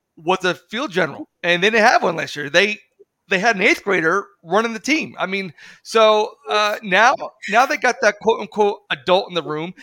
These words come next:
He's actually showing up to actually, you know, play with the teammates like, like he didn't do for, for a whole decade. So that will do nothing but help. Um,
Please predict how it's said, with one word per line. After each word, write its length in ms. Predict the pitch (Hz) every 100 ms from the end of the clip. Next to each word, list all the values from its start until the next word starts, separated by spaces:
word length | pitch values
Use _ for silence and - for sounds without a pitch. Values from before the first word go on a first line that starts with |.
| - _
He's 180 | 165 170
actually 400 | 247 - 254 226
showing 420 | - 220 202 185
up 200 | 220 -
to 140 | 220
actually, 460 | 185 190 - 190 185 -
you 80 | 185
know, 200 | 143 - _ _
play 200 | 190 226
with 160 | 214
the 80 | -
teammates 640 | - 240 262 165 214 - -
like, 220 | 180 170 - _
like 200 | 170 165
he 140 | 147 160
didn't 260 | 175 180
do 180 | 156 175
for, 200 | - 151 175 170 - - -
for 140 | 160
a 20 |
whole 140 | 165 156
decade. 500 | 147 202 147 151 175 - -
So 460 | - - 175 170 -
that 160 | 165 -
will 80 | 202
do 140 | 190
nothing 340 | 175 190 202 156
but 120 | 135
help. 320 | 151 151 - - 302 _ -
Um, 320 | 180 190 185